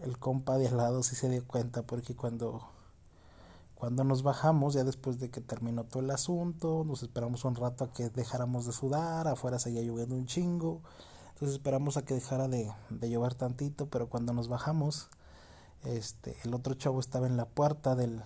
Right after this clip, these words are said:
del estacionamiento, del patio, cuando nos vio solo se empezó a reír. Entonces, pues, creo que sí se dio cuenta, eh, al final del día ya en su cabeza hizo la historia, a lo mejor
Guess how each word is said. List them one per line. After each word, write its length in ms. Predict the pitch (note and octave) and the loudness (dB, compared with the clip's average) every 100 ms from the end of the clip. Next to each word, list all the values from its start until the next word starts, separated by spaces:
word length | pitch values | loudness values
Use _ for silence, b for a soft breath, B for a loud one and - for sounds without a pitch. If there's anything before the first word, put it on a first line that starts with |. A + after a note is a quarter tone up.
| B2 | -6
del 180 | A#2 | -6
estacionamiento, 760 | A2 - - B2+ B2 D3+ D#3 C#3+ | -6 -4 -2 0 0 2 0 0
del 160 | B2 B2+ | 0 0
patio, 460 | C#3+ D3 - C3+ C3+ - - - - - - - - - - | 0 0 0 -2 -2 -14 -20 -20 -20 -20 -20 -20 -20 -20 -8
cuando 240 | B2 A#2 | -4 -2
nos 180 | A2+ G#2+ | -2 0
vio 100 | A2 | 0
solo 240 | G2+ B2+ A#2 | 2 0 0
se 140 | - | -2
empezó 340 | G#2+ G#2 - | -4 -4 -2
a 40 | G#2+ | -2
reír. 240 | G#2 G2+ G2+ - - - B B B B B B | -2 -4 -6 -18 -20 -20 B B B B B B
Entonces, 360 | - A2+ A#2+ | -10 -6 -6
pues, 200 | A#2 A#2 | -6 -10
creo 180 | G#2+ E3 | -2 -2
que 100 | - | 2
sí 140 | C#3+ C3+ | 2 2
se 100 | C#3 | 2
dio 140 | A#2+ | 2
cuenta, 480 | A#2+ A#2 A#2+ C#3+ D#3+ - - | 2 0 0 -2 -4 -10 -10
eh, 260 | A#2+ A#2 B B B B - B B B B B | -10 -10 B B B B -20 B B B B B
al 60 | - | -18
final 380 | - A#2+ A2+ A2+ | -8 -4 -2 -2
del 180 | A2+ A2+ | -4 -4
día 180 | A#2 A2+ | -4 -4
ya 140 | A2 | -4
en 120 | A2 | -4
su 120 | - | -6
cabeza 400 | - A#2 A2 - | -6 -4 2 2
hizo 220 | B2+ - A#2+ | 2 0 0
la 100 | G#2+ | -2
historia, 380 | - B2+ C#3+ | -4 -2 0
a 20 | E3 | 0
lo 100 | B2+ | 2
mejor 380 | A#2 - A#2+ | 0 0 -2